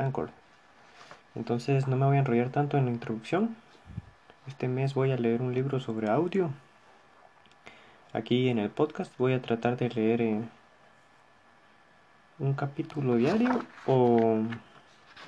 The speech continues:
o bueno, los que son grandes, quizá en dos días, eh, me leo el capítulo. Entonces, el capítulo de hoy se llama,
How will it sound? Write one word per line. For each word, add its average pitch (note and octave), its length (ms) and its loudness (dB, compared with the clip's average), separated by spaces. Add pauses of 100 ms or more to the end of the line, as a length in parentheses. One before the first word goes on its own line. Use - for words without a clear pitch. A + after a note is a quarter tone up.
(2750)
o C#3+ 80 2
bueno, B2+ 360 4
los A2+ 200 -2
que - 120 -6
son C3 160 -2
grandes, C#3+ 320 0
quizá A#2+ 640 0 (480)
en A#2+ 160 -4
dos A#2+ 220 0
días, C#3 340 2 (1700)
eh, A#2+ 240 -2
me A2+ 240 -4
leo A#2 180 2
el A2+ 80 0
capítulo. A#2 540 -2 (320)
Entonces, C3 680 -2 (800)
el A#2+ 140 -10
capítulo B2+ 500 -2
de A2+ 80 2
hoy B2 160 2
se A#2+ 200 -4
llama, C#3 540 0